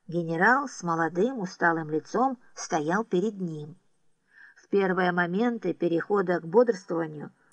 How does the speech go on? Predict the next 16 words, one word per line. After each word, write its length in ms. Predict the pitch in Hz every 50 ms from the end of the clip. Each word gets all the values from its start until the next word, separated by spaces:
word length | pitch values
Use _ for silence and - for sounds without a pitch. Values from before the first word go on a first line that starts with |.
| _ -
маршал 460 | 160 175 196 247 254 - 240 214 185
смотрел 600 | - - 202 185 185 185 170 170 160 156 147 - _
с 160 | - - -
неясным 540 | 170 165 151 160 175 185 - - 196 190 185
чувством. 600 | 185 - 190 175 160 - - - - 233 226 - - _ _ _ _ _ _ _ _ _ - - - - _ _
Старческая 680 | - - - 214 220 180 - 220 190 - - 214 208
водица 640 | 196 202 196 185 220 277 277 - - - 165 151 - _ _ _ _
пояснела 560 | - 175 175 175 156 - 180 185 208 214 214 202
на 160 | 185 175 170
его 220 | 165 156 180 175
глазах. 640 | 175 180 180 160 151 135 151 151 147 147 - - - _ _ _ _ - - _ - - - - - - _ _ - - _ _ _
Генерал 480 | 175 180 180 175 185 185 190 190 185 175
был 180 | 180 196 180
в 60 | 175
форме 380 | - 196 196 190 180 185 185 180
того, 540 | - 202 196 185 185 196 190 170 151 156